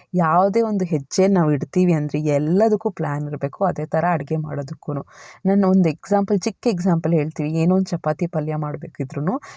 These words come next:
ಕರೆಕ್ಟಾಗಿ ನಾವು ಪ್ಲಾನ್ ಮಾಡ್ಕೋಬೇಕು. ಯಾವ ರೀತಿ ಚಪಾತಿ, ಚಪಾತಿನೂ ನೂರೆಂಟು ರೀತಿ ಮಾಡ್ಕೋಬೋದು ನಾವು. ಯಾವ ಚಪಾತಿ ಮಾಡ್ತಾ ಇದೀವಿ, ಮತ್ತೆ ಯಾವ ರೀತಿ ಪಲ್ಯ ಮಾಡ್ತಾ ಇದೀವಿ, ಆ ಪಲ್ಯಕ್ಕೆ ಏನೇನ್ ಬೇಕು ಎಲ್ಲನೂ ಪ್ಲಾನ್ ಮಾಡ್ಕೋಬೇಕು. ಫಸ್ಟ್ ಸ್ಟೆಪ್ ಬಂದು ಪ್ಲಾನ್ ಮಾಡ್ಕೊಳ್ಳೋಂಥದ್ದು ಇಂಪಾರ್ಟೆಂಟು.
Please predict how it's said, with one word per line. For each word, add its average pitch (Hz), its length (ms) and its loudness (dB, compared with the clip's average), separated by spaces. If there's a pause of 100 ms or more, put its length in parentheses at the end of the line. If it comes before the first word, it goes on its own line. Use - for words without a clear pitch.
(120)
ಕರೆಕ್ಟಾಗಿ 208 500 0
ನಾವು 240 140 2
ಪ್ಲಾನ್ 156 340 0
ಮಾಡ್ಕೋಬೇಕು. 143 480 -2
ಯಾವ 147 360 0
ರೀತಿ 220 240 0
ಚಪಾತಿ, 165 420 0
ಚಪಾತಿನೂ 180 500 0
ನೂರೆಂಟು 175 440 2
ರೀತಿ 151 140 -4
ಮಾಡ್ಕೋಬೋದು 151 560 -2
ನಾವು. 139 240 -4 (360)
ಯಾವ 196 220 4
ಚಪಾತಿ 185 400 -2
ಮಾಡ್ತಾ 170 300 0
ಇದೀವಿ, 165 240 0
ಮತ್ತೆ 196 320 0
ಯಾವ 151 220 2
ರೀತಿ 165 220 0
ಪಲ್ಯ 156 340 0
ಮಾಡ್ತಾ 147 340 -4
ಇದೀವಿ, 143 240 -4
ಆ 143 120 0
ಪಲ್ಯಕ್ಕೆ 165 520 0
ಏನೇನ್ 160 440 0
ಬೇಕು 135 300 -6
ಎಲ್ಲನೂ 202 480 2
ಪ್ಲಾನ್ 175 440 2
ಮಾಡ್ಕೋಬೇಕು. 147 520 -2
ಫಸ್ಟ್ - 500 -2
ಸ್ಟೆಪ್ 180 300 -2
ಬಂದು 156 280 0 (440)
ಪ್ಲಾನ್ 220 400 2
ಮಾಡ್ಕೊಳ್ಳೋಂಥದ್ದು 170 580 -2
ಇಂಪಾರ್ಟೆಂಟು. 135 580 -2